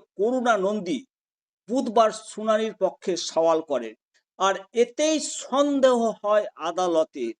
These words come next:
কেন সব পক্ষ ডিএ মামলার শুনানির জন্য প্রস্তুত নয়? প্রশ্ন তোলেন মাননীয় বিচারপতি কারোল। রাজ্যের আইনজীবীর উদ্দেশ্যে মন্তব্য, আজ সন্দেহজনক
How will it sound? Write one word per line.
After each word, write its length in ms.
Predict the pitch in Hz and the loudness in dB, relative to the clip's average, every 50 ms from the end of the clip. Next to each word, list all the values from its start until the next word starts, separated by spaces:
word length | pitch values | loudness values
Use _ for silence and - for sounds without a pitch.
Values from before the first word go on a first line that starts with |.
| _ - - _ _ _ - | _ -20 -20 _ _ _ -2
কেন 240 | 247 254 262 254 254 247 180 127 - _ - _ _ - - - | 0 2 2 2 2 0 0 0 -2 _ -20 _ _ -20 -16 -14
সব 280 | - - 156 165 185 196 196 _ _ _ _ _ - | -8 0 2 2 2 2 0 _ _ _ _ _ -2
পক্ষ 320 | 202 208 202 - _ _ - 220 202 160 - - _ _ _ _ _ _ - | -2 -2 -2 -2 _ _ 0 0 0 0 0 -4 _ _ _ _ _ _ -10
ডিএ 240 | 175 196 214 208 196 156 | -6 0 2 2 2 2
মামলার 600 | 151 151 156 165 185 185 196 190 185 185 180 175 170 - | -2 -2 -2 -2 0 2 2 4 4 4 2 0 -2 -4
শুনানির 600 | - - - 175 170 175 196 208 214 233 254 247 240 | -10 -10 -6 -4 -2 0 2 2 2 2 0 0 0
জন্য 280 | - 240 233 226 220 220 208 - _ | 2 0 0 0 0 -2 -2 -4 _
প্রস্তুত 440 | - 226 208 - - - 247 240 - 220 208 | -4 -4 -4 -4 -6 -8 -8 -8 -8 -4 0
নয়? 280 | 214 220 233 254 277 277 277 _ _ _ _ _ _ _ _ _ _ _ _ - 240 | 2 4 4 2 0 -6 -10 _ _ _ _ _ _ _ _ _ _ _ _ -2 -2
প্রশ্ন 220 | 269 262 269 247 277 | -2 -2 0 -2 -2
তোলেন 340 | 269 226 208 175 147 123 117 - _ _ _ _ _ _ _ _ _ _ _ _ _ _ _ _ _ _ - | 0 0 0 0 0 -2 -4 -10 _ _ _ _ _ _ _ _ _ _ _ _ _ _ _ _ _ _ -4
মাননীয় 400 | 143 165 190 196 190 185 185 175 170 | 0 2 2 2 2 2 0 0 0
বিচারপতি 480 | 156 - 202 185 175 - 180 180 170 156 - - | 0 2 2 0 0 0 -6 -6 -6 -6 -4 -2
কারোল। 300 | 165 151 147 139 127 107 - _ _ _ _ _ _ _ _ _ _ _ _ _ _ _ - | 0 0 0 0 -2 -4 -6 _ _ _ _ _ _ _ _ _ _ _ _ _ _ _ -6
রাজ্যের 420 | 139 175 196 190 - - 196 190 190 - - - 139 | -2 -2 -2 -2 -2 0 0 0 0 -2 -8 -4 -2
আইনজীবীর 500 | 180 196 202 202 165 185 190 185 175 175 - 175 | -2 -2 -2 -4 -6 -2 -2 -2 -2 0 -2 -4
উদ্দেশ্যে 420 | 160 - - 196 180 - - 190 170 | -4 -2 -2 -2 0 0 -2 -2 -2
মন্তব্য, 520 | 156 339 185 185 - - 190 226 - - 170 131 - _ _ _ _ _ _ _ - | 0 0 -2 -2 -2 -4 -6 -4 -2 -2 -2 -2 -2 _ _ _ _ _ _ _ -2
আজ 260 | 185 208 208 196 196 - - - _ _ _ _ _ _ - | 0 2 2 2 0 -4 -16 -18 _ _ _ _ _ _ -10
সন্দেহজনক 1120 | - - - - - 214 240 240 247 240 233 247 220 196 214 208 196 202 196 190 190 190 170 | -6 -4 -4 -2 0 0 0 0 0 0 4 4 4 4 4 0 2 2 0 2 2 0 -2